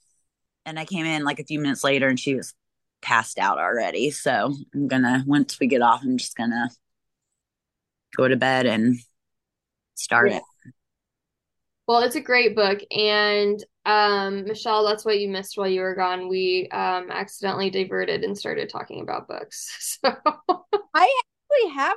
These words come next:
Speaker 3: that book. I w-, you know what? When Abby sent the picture of it, I was like, "Did I send this to Abby?" 'Cause I sent her some books, like, a,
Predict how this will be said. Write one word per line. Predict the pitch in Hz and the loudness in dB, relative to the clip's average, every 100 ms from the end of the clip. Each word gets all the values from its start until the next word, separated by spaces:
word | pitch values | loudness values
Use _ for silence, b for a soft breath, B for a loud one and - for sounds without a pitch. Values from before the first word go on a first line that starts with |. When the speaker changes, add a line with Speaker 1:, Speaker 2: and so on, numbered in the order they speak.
| 381 | -2
Speaker 3:
that | 302 233 | -4 -4
book. | 359 381 254 | -6 -6 -4
I | |
w-, | 277 294 | -4 -4
you | 285 320 | -4 0
know | 349 | 2
what? | 415 415 | 0 -2
When | 339 277 254 | -4 -4 -4
Abby | 247 311 392 480 | -2 -2 -2 -4
sent | - 415 | -6 -8
the | 285 | -10
picture | 247 254 247 359 370 | -8 -10 -4 0 0
of | 392 | 0
it, | 403 453 - | -2 -4 -2
I | 269 | -2
was | 294 | -2
like, | 285 277 - | -2 -2 2
"Did | 285 | 2
I | 453 554 - | 2 0 0
send | 202 254 | 0 0
this | 440 - | -4 -6
to | 440 | -6
Abby?" | - 415 427 392 | -4 -2 0 0
'Cause | 285 | 2
I | 254 | 2
sent | - 370 440 | 2 -2 0
her | 403 | -2
some | - 247 | 0 2
books, | 190 240 - - _ | 2 2 -2 -8 _
like, | 190 190 | 0 2
a, | - 180 | 0 -4